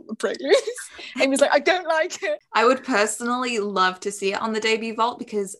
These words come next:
Speaker 2: Angry Taylor has to be one of my favourite Taylors. I'd absolutely love to have a decent quality recording of it because the one we have at the minute is just not it.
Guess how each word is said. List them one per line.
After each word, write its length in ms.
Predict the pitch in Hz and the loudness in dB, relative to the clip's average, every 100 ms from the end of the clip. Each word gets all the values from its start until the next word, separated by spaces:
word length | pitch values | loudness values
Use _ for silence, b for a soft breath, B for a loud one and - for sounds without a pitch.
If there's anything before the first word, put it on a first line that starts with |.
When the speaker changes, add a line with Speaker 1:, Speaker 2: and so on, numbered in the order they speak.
| - | -4
Speaker 2:
Angry 360 | 180 196 208 208 | -2 -2 -6 -8
Taylor 400 | 208 185 190 208 | -6 -4 -4 -6
has 280 | 185 - | -8 -10
to 80 | 196 | -10
be 160 | 185 170 | -8 -8
one 160 | 165 | -10
of 100 | 165 | -10
my 120 | 165 175 | -12 -10
favourite 360 | 160 156 - | -8 -10 -12
Taylors. 420 | 175 170 185 240 - B B B B | -12 -8 -6 -8 -10 B B B B
I'd 140 | 214 | 2
absolutely 500 | 196 226 285 254 233 | 4 2 -2 -4 -4
love 320 | 190 190 185 - | -2 -2 -2 -4
to 80 | |
have 140 | 185 185 | -6 -6
a 20 | |
decent 580 | 202 190 185 180 196 185 | -8 -8 -10 -8 -8 -8
quality 420 | 180 175 185 202 | -8 -8 -8 -8
recording 500 | 202 - 208 214 220 | -10 -4 -2 0 -2
of 80 | 262 | -2
it 180 | 302 220 | -4 -6
because 480 | 220 - 190 185 - | -10 -6 -6 -6 -6
the 100 | 185 | -6
one 180 | 190 196 | -4 -4
we 140 | 196 | -4
have 340 | 185 185 196 _ - | -2 -2 -2 _ -14
at 160 | 185 185 | -12 -6
the 60 | |
minute 460 | 185 180 180 226 - | -4 -4 -4 -6 -6
is 160 | 190 175 | -8 -6
just 400 | 180 - - - _ - | -10 -10 -12 -14 _ -8
not 360 | 190 170 165 - | -6 -4 -6 -8
it. 280 | 170 - | -10 -10